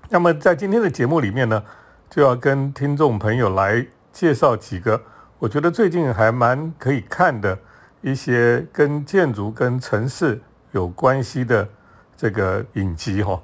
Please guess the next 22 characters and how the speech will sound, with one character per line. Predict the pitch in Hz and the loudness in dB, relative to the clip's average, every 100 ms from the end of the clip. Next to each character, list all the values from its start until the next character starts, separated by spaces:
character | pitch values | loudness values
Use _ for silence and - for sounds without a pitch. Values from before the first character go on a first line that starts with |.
| _ - | _ 0
那 | |
么 | 208 | 2
首 | - 127 | 4 2
先 | 120 233 | 2 2
呢， | 220 208 | 4 2
我 | 139 | 0
要 | 139 | -2
跟 | 160 | 0
大 | 165 165 | 2 4
家 | 165 | 4
来 | 131 | 2
介 | 135 - 165 | -2 -2 -2
绍 | - 123 | 0 0
哦， | 104 92 | 0 -4
就 | 120 | -8
是， | 101 110 101 - _ _ _ _ _ - | -6 -4 -4 -6 _ _ _ _ _ -4
那 | 127 | 0
么 | 131 | 0
这 | 139 | 2
个 | 151 | 0
是 | - | -2
在 | 131 139 127 120 | 2 4 4 0